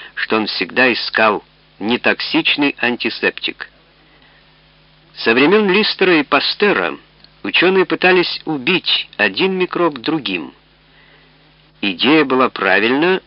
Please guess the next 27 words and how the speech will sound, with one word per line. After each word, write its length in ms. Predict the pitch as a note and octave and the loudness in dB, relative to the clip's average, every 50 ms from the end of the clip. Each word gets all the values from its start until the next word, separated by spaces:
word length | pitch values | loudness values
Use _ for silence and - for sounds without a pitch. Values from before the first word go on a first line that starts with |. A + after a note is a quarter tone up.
| _ - | _ -10
но 180 | - A2 B2+ C3+ | -4 -2 -2 0
для 240 | A#2+ A#2+ A#2+ B2+ B2 | 0 0 0 2 2
ее 200 | A#2 A#2+ A#2+ A2+ | 2 2 2 2
осуществления 840 | G2+ - - - - - - F#2 - - G#2+ C3+ F#3 G3 F#3+ F#3 | 0 -2 -4 -2 -2 -2 -2 -4 -4 -2 0 0 2 2 0 0
пришлось 420 | - - B2 G#2+ - - E3 D#3+ C3 | -2 -2 -4 -2 -2 0 0 0 -2
ждать 400 | G#2+ F#2+ G#2 C3+ D3 B2 G#2 F#2 | -2 0 2 2 2 2 -2 -4
дня, 280 | G2+ G#2 C3 D3+ D#3+ | -2 2 2 2 2
когда 380 | - C#3 A#2+ A2 G#2 B2 B2 A2+ | 0 -2 -4 0 2 2 2 2
фортуна 500 | - - - G#2 F#2+ - - D3+ D#3 D#3 | 0 0 0 0 0 0 -2 0 0 0
решила, 420 | C#3+ C#3 A#2+ - - C#3+ C#3 C3+ | 0 0 -2 0 0 0 0 0
что 200 | - - - G#2 | -2 -2 -4 -4
споры 460 | G2 - - - - C#3 C#3+ - A2 | -4 -4 -4 -2 2 2 2 2 2
плесени 640 | F#2 - - F2+ B2+ D3+ - - C#3+ D3 C#3+ C3+ - - - - - - - - - | -2 -4 -2 0 0 0 0 0 -2 0 0 -2 -2 -6 -18 -20 -20 -20 -20 -18 -14
заразят 580 | - - - B2+ C3 C3 A#2 - D3+ D#3 - - - | -12 -4 0 2 4 4 4 4 2 2 2 0 -4
одну 320 | C3+ B2+ A2+ C3 D3 D3+ | -4 -2 0 0 0 0
из 120 | C#3+ B2 | 0 0
моих 320 | C3+ C#3 D3 D3 D3+ - - | 0 0 2 2 2 0 -2
культур, 540 | - D#3+ D#3+ D#3 D#3 - G#2+ F2+ C#2+ - - - - - - - - | -2 -2 -2 -2 -2 -4 -4 -4 -4 -6 -10 -16 -18 -16 -12 -6 -6
а 80 | F2 | -4
потом 240 | E2 G#2+ - C3 B2 | -2 0 0 2 2
несколько 400 | B2+ B2+ A#2 - - A#2 - A#2+ | 2 2 0 0 -4 -4 -2 0
лет 160 | A#2 A#2+ A2 | 0 0 -2
спустя 380 | - - - - - - - C3+ | -2 -4 -4 -4 -2 0 0 0
настал 360 | B2+ A#2 - - A#2+ A2+ A2 | 0 0 -2 0 0 0 0
и 60 | A2 | 0
другой 360 | F#2+ G2+ G2+ F#2+ B2 D3 E3 | 0 -2 -2 0 2 2 2
день, 300 | E3 D#3+ F#3+ F#3+ G3 F#3+ | 2 4 4 2 2 2